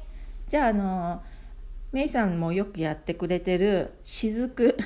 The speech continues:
<laughs> どんだけ雫やるんだって感じですよね。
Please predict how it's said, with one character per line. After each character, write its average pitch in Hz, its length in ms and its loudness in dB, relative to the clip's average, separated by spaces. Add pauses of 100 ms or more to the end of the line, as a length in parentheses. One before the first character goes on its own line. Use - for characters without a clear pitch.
(480)
<laughs> - 680 -2
ど 277 140 6
ん 311 100 -2
だ 277 160 6
け 311 140 -2
雫 285 440 2
や 269 160 6
る 269 160 4
ん 254 80 6
だ 196 120 8
っ 170 100 -2
て 175 100 -2
感 185 220 6
じ 165 160 2
で 180 160 2
す 175 140 -2
よ 143 120 0
ね。 170 300 0